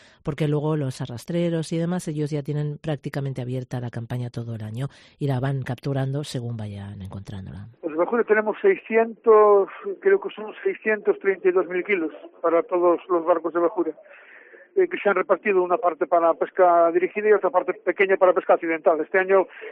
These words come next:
Speaker 2: en vez de dejar el diez por ciento para pesca accidental como todos los años, solamente dejamos el cinco, porque hay muchísima gente que va a, a pesca dirigida y entonces, al quedar menos barcos para pesca accidental, pues también se ha dejado menos, menos cantidad, menos porcentaje. Eh, eso,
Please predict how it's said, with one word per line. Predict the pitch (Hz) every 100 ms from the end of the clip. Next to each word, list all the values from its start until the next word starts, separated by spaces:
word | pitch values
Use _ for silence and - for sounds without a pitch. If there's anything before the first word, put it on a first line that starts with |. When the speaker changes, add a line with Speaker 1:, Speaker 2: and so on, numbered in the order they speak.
| -
Speaker 2:
en | 175
vez | 190
de | 196
dejar | 185 196
el | 185
diez | 190 -
por | 175
ciento | 202 180 165
para | 175
pesca | 180 -
accidental | 180 190 185 180 185
como | 185
todos | 180 175 180
los | 180
años, | 202 170 156
solamente | 196 180 180 190
dejamos | 180 196 185
el | 190 196
cinco, | 214 202 214 _ - - - -
porque | 196 175 - 185
hay | 185 196
muchísima | 190 196 185 180
gente | 190 175 170
que | 170
va | 170 165
a, | 160 151 151 - 175 165 160 151 151 - 170
a |
pesca | - 180 190
dirigida | 190 170 214
y | 208
entonces, | 180 185 - - - - _ 175
al | 165
quedar | 190
menos | 190 185
barcos | 190 180 180
para | 196 175
pesca | 185 - 180
accidental, | 190 185 208
pues | 196 -
también | 196 180
se | 175
ha | 180
dejado | 170 170
menos, | 165 160 - -
menos | 190 156
cantidad, | 165 151 165 - _ _
menos | 170 -
porcentaje. | 180 165 175 - - _ _ -
Eh, | 180 185 196 202 202
eso, | -